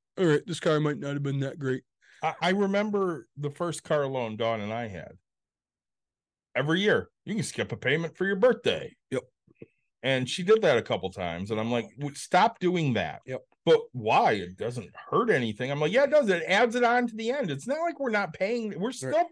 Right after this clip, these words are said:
Speaker 2: paying that."
Speaker 1: Yep.
Speaker 2: It's, except now we're paying more because they're,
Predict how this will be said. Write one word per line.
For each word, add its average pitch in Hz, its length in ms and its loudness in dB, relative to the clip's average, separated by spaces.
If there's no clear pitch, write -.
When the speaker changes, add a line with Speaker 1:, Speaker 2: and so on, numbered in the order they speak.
Speaker 2:
paying 320 500 -2
that." 117 380 0
Speaker 1:
Yep. 139 180 -10
Speaker 2:
It's, - 500 -2
except 233 360 0
now 320 240 4
we're 277 140 0
paying 240 400 2
more 190 320 6
because 190 340 -2
they're, 214 280 0